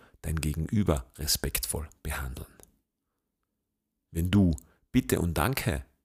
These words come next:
oft hören möchtest, wenn du viel gelobt werden möchtest, dann musst auch du viel loben. Es ist ein Lebensgesetz. Das, was du gibst, bekommst du. Wenn du ein miese,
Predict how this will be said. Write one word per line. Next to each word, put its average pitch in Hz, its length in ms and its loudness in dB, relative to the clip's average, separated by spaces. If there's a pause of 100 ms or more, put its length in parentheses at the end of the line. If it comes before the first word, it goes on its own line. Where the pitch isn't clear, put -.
oft - 300 0
hören 110 220 2
möchtest, - 460 -2
wenn 82 160 2
du 80 220 2 (280)
viel - 460 0
gelobt 98 640 4
werden 76 420 0
möchtest, - 760 0 (880)
dann 82 140 -2
musst 92 260 0
auch 82 140 -2
du 123 360 2 (140)
viel 76 320 -2 (240)
loben. 76 600 -2 (2000)
Es - 80 -8
ist 95 240 2
ein 92 120 2
Lebensgesetz. 107 760 2 (720)
Das, 80 180 -4
was 87 160 0
du 90 120 4
gibst, 107 440 0 (320)
bekommst - 400 0
du. - 120 -4 (720)
Wenn 85 120 -2
du 139 160 6
ein 107 80 4
miese, 87 320 4